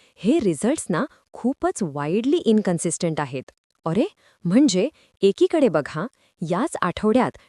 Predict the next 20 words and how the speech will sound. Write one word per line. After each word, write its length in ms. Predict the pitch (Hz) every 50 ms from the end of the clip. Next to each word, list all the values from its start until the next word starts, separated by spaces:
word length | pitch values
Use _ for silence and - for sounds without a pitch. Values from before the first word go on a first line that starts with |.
| - 185
Deloitte-ने 520 | 160 185 160 151 165 214 277 - 302 349 311
जाहीर 320 | 233 208 170 156 202 202 -
केलंय 320 | - 165 165 196 180 143 160 - _ _ _ -
की 80 | - 285
ते 220 | - - 214 262 320 -
त्यांच्या 280 | 311 302 277 - 320 - -
तब्बल 300 | 202 160 143 - 214 285 311 _ _ -
पाच 280 | 160 175 269 - - 190
लाख, 400 | 156 143 185 220 160 - - - _ _ _ -
म्हणजे 260 | 170 165 156 - 330 - _ -
पाच 280 | - 160 208 247 - -
लाख 280 | 180 147 139 151 233 381 - -
कर्मचाऱ्यांसाठी 960 | - 254 226 208 202 - 202 180 175 175 170 170 - 247 180 - - 180 247 349 _ - _ _ _ -
Anthropic-चा 720 | 175 160 160 - - 240 285 - 277 196 - - - 208 320 - _ -
Claude 280 | 175 160 156 196 285 311
एआय 240 | 311 254 214 196 190
वापरायला 420 | 180 165 - - 170 165 165 175
सुरुवात 300 | - - 185 156 160 156 - -
करत 220 | 156 156 147 -
आहेत. 320 | 143 139 - 147 131 -